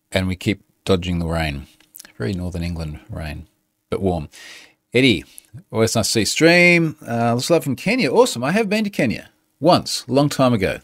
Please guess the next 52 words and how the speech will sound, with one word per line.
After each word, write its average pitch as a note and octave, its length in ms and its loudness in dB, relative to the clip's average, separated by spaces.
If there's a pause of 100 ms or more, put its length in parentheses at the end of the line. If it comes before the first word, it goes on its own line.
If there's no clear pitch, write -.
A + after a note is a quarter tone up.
(220)
Only C#3+ 200 4
time C3+ 220 0
I've A#2 80 2
ever A2+ 160 2
been A2 140 2
to G2 80 2
Africa. F#2+ 320 -2
I E2 100 -4
need F#2+ 140 0
to - 60 -8
go G2 100 2
back. F2 180 0 (960)
And G#2+ 400 2
morning B2 320 -2
to - 80 -6
Ben A2+ 300 0
as G#2+ 120 -4
well. C3 360 4 (920)
Now, C3 440 2 (880)
just - 240 2
on D#3 140 4
this C3 180 2
N A#2+ 100 2
D A2+ 100 6
C G#2 220 2
Sydney G2+ 360 -2
thing, D2+ 360 -8 (1040)
this A2+ 240 -4
is G#2 80 -6
gonna D3+ 220 2
be A#3 80 0
the A3 80 -2
same E3 240 4
talk C3+ 280 0
I B2+ 60 6
did A#2 160 6
in G#2+ 100 4
Oslo. F2+ 460 -2 (300)
Leading E3 500 4
up D#3 160 6
to - 100 -8
this A2 200 2
talk, - 460 -6 (800)
I G#2+ 120 6
was G#2 180 2
convinced G#2+ 720 0
I G2+ 100 -4
was F2+ 120 -4
gonna F#2+ 160 -2
get F2+ 140 -2
in F2 80 -6
trouble. - 340 -8